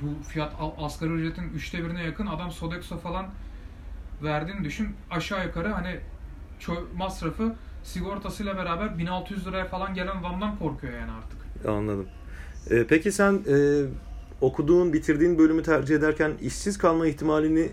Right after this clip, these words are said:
Speaker 2: e, hiç düşünüyor muydun? Hiç aklına geliyor muydu?
Speaker 1: Şöyle bir şey tabii ki de düşünüyordum ama ş-, bu kadar değil, bu boyutta değil yani. Daha, e, düşük oranlarda düşünüyordum ama bu, bu, bu çok fazla. Yani bunu işte ülke ekonomisinin hani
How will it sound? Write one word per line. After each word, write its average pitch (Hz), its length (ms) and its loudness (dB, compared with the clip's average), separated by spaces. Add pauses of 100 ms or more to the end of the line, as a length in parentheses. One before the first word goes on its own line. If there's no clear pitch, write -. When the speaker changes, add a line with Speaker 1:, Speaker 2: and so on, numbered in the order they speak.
Speaker 2:
e, 127 340 4
hiç - 180 -4
düşünüyor 160 300 4
muydun? 120 240 2
Hiç 131 120 -2
aklına 151 260 4
geliyor 147 260 6
muydu? 110 280 2
Speaker 1:
Şöyle 190 280 -2
bir 151 60 -4
şey 170 180 -6
tabii 170 260 -2
ki - 20 -8
de 160 120 -2
düşünüyordum 143 480 -4 (320)
ama 190 400 -2
ş-, - 260 -10
bu 165 120 -4
kadar 160 340 0
değil, 131 180 -6
bu 170 200 -2
boyutta 151 340 -2
değil 139 120 -4
yani. 123 240 -6
Daha, 190 320 0 (560)
e, 143 360 0
düşük 175 280 -2
oranlarda 170 720 -2 (540)
düşünüyordum 196 560 -2 (100)
ama 175 280 -2
bu, 214 40 -4
bu, 190 540 -4
bu 185 40 -4
çok 202 260 -2
fazla. 127 340 -6 (280)
Yani 131 240 -6
bunu 151 240 -4 (140)
işte 147 240 -6
ülke 151 260 -4
ekonomisinin 165 680 -4 (760)
hani 131 160 -6